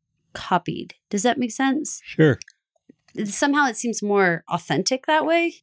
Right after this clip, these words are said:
Speaker 2: I wrote in my notes that he's gotta beat the hosts there. Why? Why did, did they say why he needs to beat Dolores there? 'Cause, I mean, I don't know that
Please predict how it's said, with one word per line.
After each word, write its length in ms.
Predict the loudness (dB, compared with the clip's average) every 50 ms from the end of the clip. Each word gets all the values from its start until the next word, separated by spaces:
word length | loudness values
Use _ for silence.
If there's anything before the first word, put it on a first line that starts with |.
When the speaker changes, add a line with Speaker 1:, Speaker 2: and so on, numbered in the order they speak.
| _ -2
Speaker 2:
I 80 | -2 4
wrote 260 | 6 8 6 6 6
in 60 | 4
my 120 | 4 4 6
notes 280 | 6 4 4 2 0
that 80 | -2 -2
he's 180 | -2 -2 0
gotta 280 | 2 2 4 4 2 0
beat 480 | 2 2 2 2 2 2 -2 -6 -10 -12 _ _ _
the 180 | -4 -4 -4 0
hosts 720 | 2 2 2 2 0 -2 -8 -12 -10 -8 -8 -8 -8 -10 -10
there. 440 | -6 -4 -2 -4 -4 -6 -10 -14 -16 _ -10 -8
Why? 320 | -6 -6 -6 -6 -8 -12 -8 _
Why 340 | 2 2 4 4 2 0 -2 0
did, 220 | 0 0 0 2 4
did 160 | 4 4 4
they 100 | 4 2
say 200 | 2 2 2 2
why 340 | 4 2 2 2 2 2 0
he 160 | 0 0 2
needs 240 | 2 2 2 2 0
to 100 | -2 -2
beat 380 | -2 0 2 2 4 4 2 -2
Dolores 520 | -4 -2 0 2 2 2 2 0 -2 -4
there? 420 | -4 -4 -2 0 -2 -2 -4 -6 _
'Cause, 580 | 0 2 2 2 2 0 -2 -6 -8 -8 -12 -16 _ _ _ _ _ _
I 40 | 4
mean, 220 | 4 6 4 4 2
I 100 | 0 2
don't 200 | 4 4 4 6
know 140 | 6 4 4
that 220 | 4 2 2 0